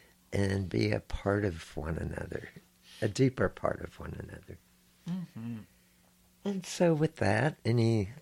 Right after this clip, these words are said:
Speaker 1: last thoughts? Or
Speaker 2: I, I'm looking forward to seeing all of your smiling faces and getting to know everyone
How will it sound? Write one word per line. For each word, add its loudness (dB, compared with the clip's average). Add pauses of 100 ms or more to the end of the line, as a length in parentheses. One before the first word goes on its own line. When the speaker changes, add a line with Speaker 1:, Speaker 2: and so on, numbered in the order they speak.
(380)
Speaker 1:
last -2
thoughts? -4
Or -8 (380)
Speaker 2:
I, 0 (400)
I'm 0 (180)
looking -2
forward 0
to -4
seeing -4
all -4
of -6
your -2 (440)
smiling 2
faces -4
and -4
getting -2
to -6
know 0
everyone -6